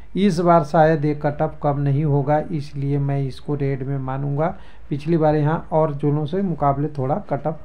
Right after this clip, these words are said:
कम रह गया था। अब सवाल उठता है यहाँ पे red और green होने के बाद अहमदाबाद, अजमेर, अजमेर तो आपका हमेशा ग्रीन, रेड में ही जाता है।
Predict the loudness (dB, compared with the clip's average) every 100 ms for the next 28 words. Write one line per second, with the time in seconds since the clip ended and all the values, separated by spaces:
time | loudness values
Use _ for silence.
0 | -4 -2 -2 -4 -4 -6 -4 -8 -8 -12
1 | -14 -2 4 4 4 6 6 4 0 2
2 | 4 4 2 0 0 2 2 2 0 -2
3 | -2 0 0 0 0 -2 -2 0 0 -2
4 | -10 -12 -14 -14 -6 -2 0 0 0 2
5 | 0 0 -2 -2 -2 -2 -4 -4 -4 -4
6 | -2 -2 -2 0 0 0 -2 -4 -4 -2
7 | -2 -2 -2 -2 -2 -2 -2 -2 -2 -2
8 | -4